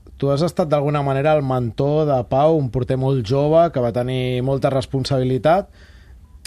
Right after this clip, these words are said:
i que de sobte, veient que no jugarà aquest any, decideix marxar al Tottenham. Però és que allà és evident que tampoc no jugarà, almenys m'ho semblava a mi.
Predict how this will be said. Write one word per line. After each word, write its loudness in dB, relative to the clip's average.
i -2
que 0
de 0
sobte, 2
veient 2
que 0
no 0
jugarà 0
aquest -4
any, 2
decideix -2
marxar 0
al -4
Tottenham. -2
Però -6
és -2
que 0
allà 2
és 0
evident 2
que -2
tampoc -2
no -2
jugarà, 0
almenys -4
m'ho -2
semblava 0
a -4
mi. -2